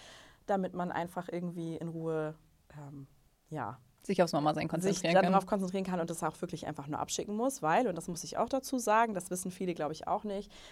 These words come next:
Speaker 1: das dauert sehr lange, bis das Geld dann ankommt. Also ich glaube,
Speaker 2: Ist
Speaker 1: es
Speaker 2: vielleicht jetzt schon einer deiner Top-Tipps.
Speaker 1: Das ist der absolute Top-Tipp von meiner Seite. Erstens, setz dich damit auseinander. Ähm,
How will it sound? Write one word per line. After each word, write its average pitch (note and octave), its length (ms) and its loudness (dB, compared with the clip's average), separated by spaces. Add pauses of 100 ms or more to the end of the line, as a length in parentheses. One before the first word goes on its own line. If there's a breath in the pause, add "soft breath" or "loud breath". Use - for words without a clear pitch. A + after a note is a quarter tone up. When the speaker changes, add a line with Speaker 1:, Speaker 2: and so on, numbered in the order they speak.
Speaker 1:
das - 180 -8
dauert E3 320 6
sehr E3+ 160 2
lange, E3 300 2
bis C#3+ 180 -6
das - 200 -8
Geld D3 200 -4
dann B2 120 -4
ankommt. - 600 -6
Also E3 360 2 (460 loud breath)
ich F#3+ 260 -4
glaube, F3+ 840 4 (340)
Speaker 2:
Ist - 140 -10
Speaker 1:
es - 60 -6
Speaker 2:
vielleicht G#3 260 10
jetzt G#3+ 140 8
schon G#3 120 0
einer F#3 220 6
deiner F3+ 240 8
Top-Tipps. - 500 4
Speaker 1:
Das A3+ 300 10
ist A#3 180 6
der F#3+ 240 12
absolute G3+ 420 2
Top-Tipp G#3+ 500 0
von F3+ 160 0
meiner A3+ 300 4
Seite. G#3 580 6
Erstens, F#3+ 380 4
setz F#3 220 0
dich F#3 120 -4
damit F3 240 -2
auseinander. B3 680 2 (480 loud breath)
Ähm, F3 360 2